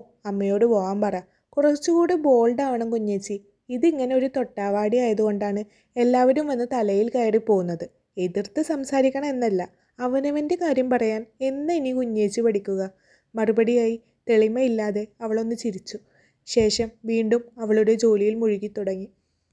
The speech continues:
"ഇതുവരെ ഒന്നും ആയില്ലേ? മനുഷ്യൻ എന്തെങ്കിലും കഴിച്ചിട്ട് വേണം രാവിലത്തെ മരുന്ന് കഴിക്കാൻ." ഗൗരവം നിറഞ്ഞ ആ ശബ്ദത്തിൻ്റെ ഉടമയെ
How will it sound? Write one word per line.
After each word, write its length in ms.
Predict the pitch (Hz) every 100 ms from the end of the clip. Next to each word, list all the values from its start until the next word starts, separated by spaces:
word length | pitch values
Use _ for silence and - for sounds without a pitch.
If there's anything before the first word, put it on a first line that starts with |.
| _ _ _ _ _ _ _ -
"ഇതുവരെ 320 | 220 262 285
ഒന്നും 240 | 302 294 294
ആയില്ലേ? 420 | 233 226 226 202 202 _ _
മനുഷ്യൻ 380 | 226 220 214 262 277
എന്തെങ്കിലും 380 | 262 254 254
കഴിച്ചിട്ട് 460 | 269 240 220 226 240
വേണം 220 | 233 220 - _
രാവിലത്തെ 440 | 214 202 196 208 233
മരുന്ന് 320 | 233 196 208
കഴിക്കാൻ." 360 | 208 196 - 196 _ _ _ -
ഗൗരവം 420 | 208 214 214 226
നിറഞ്ഞ 300 | 254 240 226
ആ 80 | 240
ശബ്ദത്തിൻ്റെ 560 | 226 247 196 196 202 208
ഉടമയെ 360 | 202 190 185